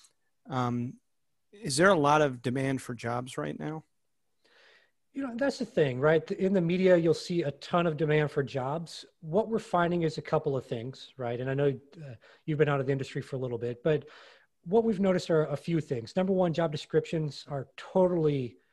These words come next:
Speaker 2: not good, uh, whatsoever. Uh, you know, entry-level roles are requiring certifications that take you five years to get, you know, five years experience to get.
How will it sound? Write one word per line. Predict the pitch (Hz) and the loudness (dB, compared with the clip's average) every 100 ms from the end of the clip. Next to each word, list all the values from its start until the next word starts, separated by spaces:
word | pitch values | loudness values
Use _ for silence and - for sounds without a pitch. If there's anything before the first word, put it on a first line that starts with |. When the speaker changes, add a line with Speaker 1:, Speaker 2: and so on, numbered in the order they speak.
| _ _ _ _ | _ _ _ _
Speaker 2:
not | 131 151 139 | 0 0 0
good, | 127 143 143 147 - | 2 4 4 0 -10
uh, | 127 117 | -12 -4
whatsoever. | 127 151 165 139 127 127 160 - | 0 0 4 2 2 -2 -6 -8
Uh, | 127 117 120 | -6 -4 -4
you | 147 135 | -2 -2
know, | |
entry-level | 135 151 - 170 156 147 | 2 0 4 6 8 6
roles | 139 147 151 147 | 8 8 8 6
are | 139 | 0
requiring | 135 135 143 139 139 135 131 - - _ | -2 0 0 2 2 2 -2 -6 -20 _
certifications | - 180 156 147 160 - 151 143 | 0 4 4 2 0 2 0 2
that | 139 | 2
take | 151 143 | 0 0
you | 139 | -2
five | 147 139 | 0 0
years | 135 143 135 | 0 -2 -2
to | 123 | 0
get, | 139 147 - _ _ | 0 0 -6 _ _
you | 139 | -18
know, | 117 | -4
five | 143 143 | 0 2
years | 131 | 2
experience | 135 - 135 120 | 0 -4 -4 -4
to | - | -6
get. | 120 185 | 0 0